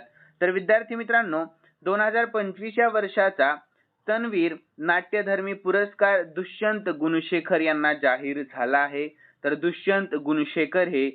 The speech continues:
क्रियाशक्ती या नाट्य समूहाच्या माध्यमातून सामाजिक सामंजस्यावर भाष्य करणारी नाटके रंगमंचावर आणतात आणि तामिळनाडूमध्ये रंगभूमीशी संबंधित अभ्यासक्रम विकसित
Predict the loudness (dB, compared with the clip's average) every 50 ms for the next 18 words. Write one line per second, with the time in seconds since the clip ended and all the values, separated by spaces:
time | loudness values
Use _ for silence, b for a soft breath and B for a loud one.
0 | b b b b _ -6 -2 0 2 2 0 0 -2 -6 -8 -8 -8 _ -4 0
1 | 2 4 4 4 2 -2 b b b b -10 -6 -4 -4 -4 -4 _ -6 -6 -4
2 | -4 -4 -4 -2 -2 0 2 0 0 0 0 -2 0 0 0 0 -2 -2 -4 -4
3 | -8 -4 0 0 0 0 -2 -4 -6 -6 -6 -2 0 0 0 2 0 -2 -2 -2
4 | -4 -8 -10 -4 -2 0 0 0 0 -4 -6 -6 -8 -8 -8 _ 0 0 0 2
5 | 2 0 0 0 -2 b b b b b -2 0 0 0 0 -2 -4 -2 0 2
6 | 2 2 2 2 2 2 0 -2 -2 0 -2 -2 -4 -6 _ -6 -6 -6 -6 -8
7 | -14 _ _ _ _ -4 -4 -2 -2 -2 -2 -2 -2 -2 -4 -6 -2 0 2 2
8 | 2 0 -2 -2 -2 -2 -2 0 0 2 2 2 2 0 0 0 0 0 -2 -4
9 | -6 -2 0 0 0 2 0 -2 -4 -2 0 0 0 0 -2 -2 -2 -4 -2 -2
10 | 0 0 0 0 0 0 -2 -2 -4 -4 -4 -4 -2 -2 -2 -2 -2 -4 -4 -4
11 | -4 -4 -4 0 0 0 0 0 -2 -4 -6 -6 -6 -8 b b b b b b
12 | b b b -2 -2 -2 -2 -4 -2 0 0 0 0 -2 -10 -6 -4 -2 -2 -2
13 | -2 -2 -4 -2 -2 -4 -4 -4 -6 -8